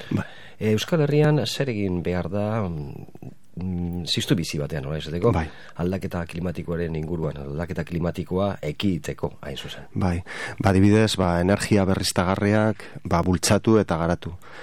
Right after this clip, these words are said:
Speaker 1: Eta gaur egun ez da egin, osea, eh, ba, adibidez, ba, Eusko Jaurlaritzak, ba, pla-, pla-, eh, Eusko Jaurlaritzaren helburuak ziren, eh, ba, eh, bi mila eta hamarrerako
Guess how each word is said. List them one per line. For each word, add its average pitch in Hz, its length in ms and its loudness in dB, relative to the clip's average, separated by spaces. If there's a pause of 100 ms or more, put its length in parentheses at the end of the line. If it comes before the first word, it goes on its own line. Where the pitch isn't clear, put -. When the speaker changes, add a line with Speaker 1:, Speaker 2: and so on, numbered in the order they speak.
(120)
Speaker 1:
Eta 87 140 2
gaur 98 180 4
egun 101 320 6
ez 90 120 4
da 90 120 2
egin, 87 240 0
osea, - 340 -6 (140)
eh, 98 240 -4
ba, 98 160 -2
adibidez, 92 400 4
ba, 90 240 4
Eusko 92 260 2
Jaurlaritzak, 98 800 2 (380)
ba, 87 440 2 (720)
pla-, - 220 4
pla-, 95 220 2
eh, 90 360 4 (540)
Eusko 101 260 4
Jaurlaritzaren 101 600 4
helburuak 98 420 4
ziren, 107 440 2 (320)
eh, 101 100 -2
ba, 85 520 2
eh, 87 440 2
bi 98 160 6
mila 101 200 6
eta 98 120 0
hamarrerako 104 720 2